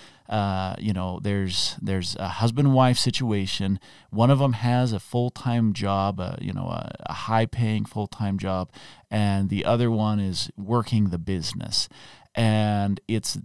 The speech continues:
the, the high-paying full-time job that's actually paying for the business because the business can't afford to give a salary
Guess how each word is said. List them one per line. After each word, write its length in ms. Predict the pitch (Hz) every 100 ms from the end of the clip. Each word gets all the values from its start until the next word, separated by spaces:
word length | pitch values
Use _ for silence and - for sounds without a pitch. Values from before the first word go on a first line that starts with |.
| -
the, 540 | 113 101 92 95 92 -
the 440 | 98 101 98 92
high-paying 720 | 90 - 120 127 - 127 113 104
full-time 680 | - 127 123 - 110 95 87
job 400 | 117 131 107 101
that's 180 | 95 -
actually 380 | 104 - 98
paying 520 | 90 - - 147 131 107
for 140 | -
the 100 | 95
business 640 | 87 170 170 107 90 90 - - - - -
because 360 | - 110 117 104
the 80 | 104
business 540 | - 147 120 107 101
can't 360 | - 110 107 -
afford 760 | 90 - - 139 131 117 101 -
to 340 | - - 104 95
give 320 | 104 101 87
a 100 | -
salary 1080 | 92 - 110 110 110 107 92 87 85 85 87